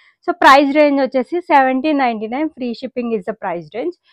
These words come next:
M to డబల్ ఎక్స్ఎల్ సైజెస్ అయితే అవైలబుల్‌గా ఉన్నాయి. But చాలా తొందరగా స్టాక్ అవుట్ అయిపోతాయి. నాకు తెలిసి నేను దీంట్లో ఒక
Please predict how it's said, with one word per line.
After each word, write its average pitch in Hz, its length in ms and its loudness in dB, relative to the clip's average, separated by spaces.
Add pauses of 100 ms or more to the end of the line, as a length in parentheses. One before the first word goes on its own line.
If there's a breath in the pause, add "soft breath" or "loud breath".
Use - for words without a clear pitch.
(240 soft breath)
M 262 220 -2
to 320 160 -6
డబల్ 233 280 2
ఎక్స్ఎల్ 269 260 -8
సైజెస్ 233 360 -2
అయితే 233 200 -6
అవైలబుల్‌గా 208 540 -8
ఉన్నాయి. 254 240 -10
But 269 180 -8
చాలా 220 320 -2
తొందరగా 220 520 -6
స్టాక్ 233 300 -2
అవుట్ 226 140 -6
అయిపోతాయి. 220 460 -8
నాకు 262 240 -4
తెలిసి 233 280 -8
నేను 285 240 -6
దీంట్లో 247 320 -10
ఒక 269 180 -4